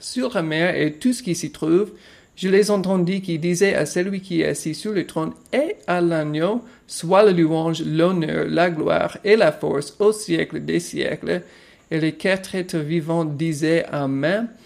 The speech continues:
Et les vierges se prosternèrent et adorèrent.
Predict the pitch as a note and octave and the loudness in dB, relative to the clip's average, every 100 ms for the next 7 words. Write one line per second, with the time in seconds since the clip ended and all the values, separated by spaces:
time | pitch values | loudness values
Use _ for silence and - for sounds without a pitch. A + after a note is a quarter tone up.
0 | - _ - D#3 D#3 D3+ D#3 F3+ F#3 G3+ | -20 _ -2 0 0 0 2 2 4 0
1 | F#3+ - - D3 - F#3 F#3 - E3 D#3+ | -2 -6 -6 -8 -6 -8 -6 -6 -4 -2
2 | E3 E3+ - E3+ D#3+ E3 _ - D3 - | -4 -4 -4 -4 -4 -6 _ -10 -10 -10
3 | - - - | -10 -14 -14